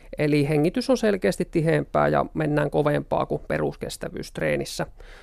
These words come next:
mutta kuitenkin sellaista vauhtia, jota pystyy ylläpitämään melko pitkäänkin. Vauhtikestävyysharjoituksia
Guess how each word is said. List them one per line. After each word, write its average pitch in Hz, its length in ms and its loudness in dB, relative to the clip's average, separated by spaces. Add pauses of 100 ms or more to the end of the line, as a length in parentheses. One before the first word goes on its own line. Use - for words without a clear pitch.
mutta 156 220 -2
kuitenkin 220 380 2
sellaista 156 420 4
vauhtia, 135 580 2
jota 185 240 0
pystyy 156 520 -2
ylläpitämään 165 720 0
melko - 240 -4
pitkäänkin. - 580 -14 (1040)
Vauhtikestävyysharjoituksia 208 1400 4